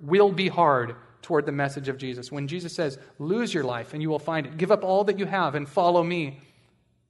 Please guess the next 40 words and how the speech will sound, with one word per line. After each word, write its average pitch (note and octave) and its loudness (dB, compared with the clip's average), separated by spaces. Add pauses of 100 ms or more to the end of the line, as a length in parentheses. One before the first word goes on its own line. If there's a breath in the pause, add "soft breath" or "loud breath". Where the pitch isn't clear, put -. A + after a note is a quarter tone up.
(140)
it D#3+ -10
sounds F3 -2
to F3 -6
this G3+ -2
guy D#3 -2
like C#3+ -2
really, D3+ 0
really D#3+ -2
bad E3 -2
news. F#3 -10 (240 soft breath)
So F#3+ -2
it's F3+ -2
not G3 0
surprising F#3+ 2
that D#3 4
in G3 -2
this F#3+ -4
story, G#3 0
the D3+ 0
rich F3 -2
young F3+ -2
ruler F3 2
ends D#3 -4
up C#3+ -2
walking D#3 -2
away D3 -4
sad. B2 -12 (1600)
That's - -20
what D3 -6
it D3 -8
says C#3 -12
there. - -16
He B2+ -14
walks C#3 -10
away B2+ -10 (440)
sad, - -16 (960)
hearing D#3+ -6
the D3+ -6
call C3+ -4
as, A#2 -12